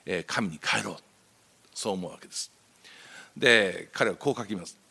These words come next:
こう書くんですね。告白、懺悔録と呼ばれる本を彼は書くんですが、「あなたは私たちをご自身に向けてお作りになりました。ですから私たちの心は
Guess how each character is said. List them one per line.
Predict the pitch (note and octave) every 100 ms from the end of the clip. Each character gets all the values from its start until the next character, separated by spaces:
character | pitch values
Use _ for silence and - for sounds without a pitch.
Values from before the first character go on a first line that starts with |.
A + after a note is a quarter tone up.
| -
こ | C#3+ B2+ A2 - -
う |
書 | F2+
く | -
ん |
で | -
す | -
ね。 | E2+
告 | - C#3+ D#3+
白、 | C3+ A#2 - -
懺 | C3+ D#3+
悔 | E3
録 | C3+ -
と |
呼 | G2
ば | F2+
れ | F2
る | E2+
本 | A#2 F#2+
を |
彼 | - G2
は | D#2+
書 | G#2+
く | G#2+
ん | E2
で | D#2
す | -
が、 | G2 F2 - - - - - - - -
「あ | C#3
な | G#3+
た | G#3+ E3
は | B2
私 | B2 F3+ E3
た | C#3+
ち | C3+
を | A2
ご | G2 C#3+
自 | F3
身 | A3+ - G3
に | D3
向 | B2+
け | D3+
て | D#3+ - -
お | G2+
作 | - -
り | A#2 D#3
に |
な | A2
り | E2+
ま | D#2
し | - -
た。 | D#2
で | D#2 A#2
す | -
か | C3
ら | G#2
私 | G#2 F3 D3+
た | C#3+
ち | -
の | A2+
心 | - G2 C#3+
は | A#2+